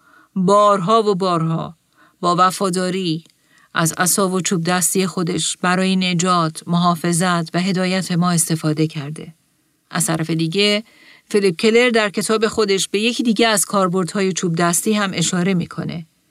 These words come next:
و اون اینه که یک چوپان برای اینکه بتونه گوسفندانش رو معاینه کنه، از چوب دستیش استفاده می‌کنه.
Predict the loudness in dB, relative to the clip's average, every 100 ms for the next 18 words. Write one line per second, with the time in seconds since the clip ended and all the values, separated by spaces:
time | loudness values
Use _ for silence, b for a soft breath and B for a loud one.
0 | _ _ _ -4 -2 -2 -2 -2 -2 -2
1 | -4 -4 -6 -2 2 4 4 0 B B
2 | B B 0 2 2 2 0 0 2 2
3 | 2 -2 -2 -2 0 0 2 2 2 0
4 | 0 0 0 0 0 -2 -2 0 2 2
5 | 2 0 -4 b b b -2 0 0 0
6 | -2 -2 -2 0 -2 0 -2 -2 -4 -4
7 | -4 -4 -6 -6 -10 -10 -12 -12